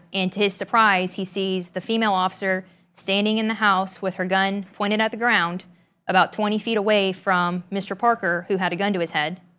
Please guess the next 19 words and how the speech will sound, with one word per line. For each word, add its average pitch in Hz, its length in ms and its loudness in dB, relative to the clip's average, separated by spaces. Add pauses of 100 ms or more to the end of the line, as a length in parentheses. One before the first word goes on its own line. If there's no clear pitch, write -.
(420)
So 180 140 -4
she's 185 200 -2
not 202 180 2
protecting 220 340 0
herself 190 360 0
at 208 80 2
all. 175 320 -2 (520)
And 196 140 2
then 190 400 0
the 190 360 -2
male 220 240 2
officer 185 460 2
is 185 200 -2
standing 190 340 -2
in 180 100 -2
the 180 80 0
doorway, 170 400 -2
which 175 220 -6
everyone 180 480 -4